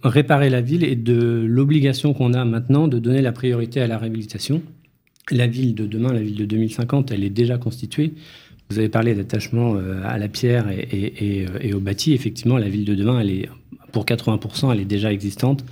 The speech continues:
Euh, donc, il va falloir qu'on travaille dessus, qu'on la réhabilite, qu'on l'adapte.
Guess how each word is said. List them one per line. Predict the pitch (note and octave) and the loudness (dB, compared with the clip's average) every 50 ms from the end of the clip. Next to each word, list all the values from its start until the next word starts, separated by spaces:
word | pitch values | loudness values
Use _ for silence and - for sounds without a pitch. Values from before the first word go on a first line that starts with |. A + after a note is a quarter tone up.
| - - - - - - - _ _ _ - - | -18 -20 -20 -20 -20 -20 -20 _ _ _ -6 -4
Euh, | G#2 G2+ G2 G2 | -4 -4 -2 -2
donc, | G2 G#2+ G#2+ - - | 0 0 -2 0 -2
il | G#2+ | -2
va | G#2+ G#2+ | -2 -2
falloir | - - A2+ A#2 A#2+ | 0 2 0 0 2
qu'on | - G#2+ | 0 -2
travaille | G2+ - - A#2 A2+ A2+ A2 G#2 | -2 0 0 0 2 2 2 0
dessus, | G2+ A2 G#2+ A2 - E3 E3+ F3+ | 0 0 -2 0 2 2 2 0
qu'on | D#3+ - A2 G#2 G2+ G2 G2 G2+ G2 | 0 0 0 0 2 2 2 2 2
la | F#2+ F#2+ G2 | 2 2 0
réhabilite, | F#2+ G#2+ A#2 A#2 A2+ B2 B2+ C#3+ - - | 2 2 2 4 4 4 2 2 0 0
qu'on | - A2+ G2+ | -2 -2 -2
l'adapte. | G2 G2+ G#2+ C3 E3 F3+ - - - | 0 0 2 0 0 0 -2 -10 -20